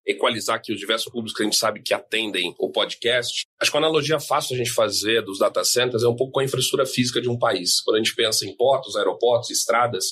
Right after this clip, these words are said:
a infraestrutura digital é a que habilita o progresso, de certa maneira. É impossível a gente pensar hoje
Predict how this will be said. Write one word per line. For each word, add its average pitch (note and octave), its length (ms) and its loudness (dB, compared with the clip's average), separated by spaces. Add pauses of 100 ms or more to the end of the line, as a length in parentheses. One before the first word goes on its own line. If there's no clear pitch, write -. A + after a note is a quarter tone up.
a A#2+ 120 -2
infraestrutura C#3+ 680 -2
digital A#2 800 0 (140)
é A2+ 80 0
a B2 100 -2
que - 80 -2
habilita C3+ 320 -2
o C#3 60 -10
progresso, A2+ 580 0
de - 80 -4
certa G#2 240 0
maneira. F#2+ 340 0 (120)
É G#2+ 40 0
impossível A#2 300 2
a C3 40 2
gente B2+ 100 -2
pensar A2 340 2
hoje A#2 300 0